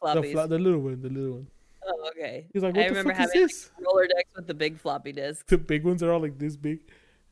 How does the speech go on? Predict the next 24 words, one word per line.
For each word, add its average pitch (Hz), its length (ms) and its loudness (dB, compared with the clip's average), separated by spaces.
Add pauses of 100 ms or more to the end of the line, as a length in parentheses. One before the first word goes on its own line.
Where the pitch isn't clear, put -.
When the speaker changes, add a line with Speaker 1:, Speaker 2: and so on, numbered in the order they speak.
Speaker 2:
Yeah, 208 160 6
they're, 196 180 2
like, 220 300 2
<laughs> - 60 -8
the - 100 4
big 190 300 0
black 151 280 -4
ones. - 160 0
Speaker 1:
<laughs> - 80 -2
He 208 120 2
just, 151 180 -2
it 160 1000 0
goes 180 180 10
right 175 220 10
into 202 180 2
the 202 140 10
fucking 190 340 2
computer, 180 340 -4
like, 156 180 -6
damn. 135 280 -2 (400)
Speaker 2:
<laughs> - 340 -20
Speaker 1:
Yeah. 156 280 0 (180)
Speaker 2:
You're 427 160 4
like, 320 240 0